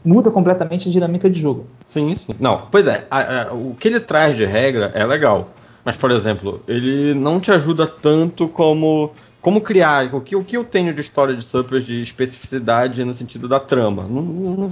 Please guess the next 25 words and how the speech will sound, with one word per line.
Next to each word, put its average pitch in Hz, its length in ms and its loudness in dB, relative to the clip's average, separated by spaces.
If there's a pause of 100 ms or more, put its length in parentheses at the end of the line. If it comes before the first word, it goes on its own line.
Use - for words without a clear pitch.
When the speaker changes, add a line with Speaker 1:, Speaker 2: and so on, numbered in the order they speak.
Speaker 2:
tu 180 140 -8
não 190 100 -2
vai 160 180 4
ter - 180 -4
suporte - 320 -6
pra 98 140 -6
isso. 95 140 -12 (280)
Diferente 151 520 2
do 180 100 6
horror, 196 280 4
o 135 80 2
horror 139 200 2
ele 156 100 -4
te 185 140 -12
traz 175 420 0
isso. - 360 -14 (400)
Speaker 1:
É, 190 160 -8
eu 220 60 4
publiquei 262 360 0
um, 262 140 0 (140)
nesses 214 340 -2
dias 214 180 2
um 226 80 2
postzinho 175 680 0
na, 165 300 -2